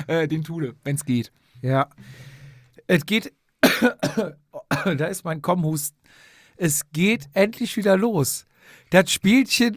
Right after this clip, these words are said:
Speaker 2: ist, äh,
Speaker 1: Ach, du hast doch
Speaker 2: wieder
Speaker 1: ange-,
Speaker 2: im,
Speaker 1: du hast doch
Speaker 2: im Volk.
Speaker 1: angefangen.
Speaker 2: <laughs> Du, du hast angefangen.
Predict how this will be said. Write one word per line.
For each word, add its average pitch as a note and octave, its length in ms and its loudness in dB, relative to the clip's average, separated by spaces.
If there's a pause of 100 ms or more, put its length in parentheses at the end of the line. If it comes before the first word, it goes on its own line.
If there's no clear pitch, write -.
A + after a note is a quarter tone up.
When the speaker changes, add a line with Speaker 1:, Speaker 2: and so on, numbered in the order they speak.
(140)
Speaker 2:
ist, - 400 0
äh, - 80 -8
Speaker 1:
Ach, F#3 300 4
du F#3+ 220 2
hast A3+ 120 2
doch F3+ 80 6
Speaker 2:
wieder G#3+ 120 6
Speaker 1:
ange-, G#3 200 4
Speaker 2:
im, F#3+ 80 0
Speaker 1:
du G3 120 6
hast D4 160 8
doch C#4+ 100 8
Speaker 2:
im D4+ 100 8
Volk. A#3+ 240 6
Speaker 1:
angefangen. D#3+ 380 2 (280)
Speaker 2:
<laughs> - 280 -20
Du, F3+ 300 0 (360)
du G3 100 2
hast G3+ 160 0
angefangen. D#3+ 380 -2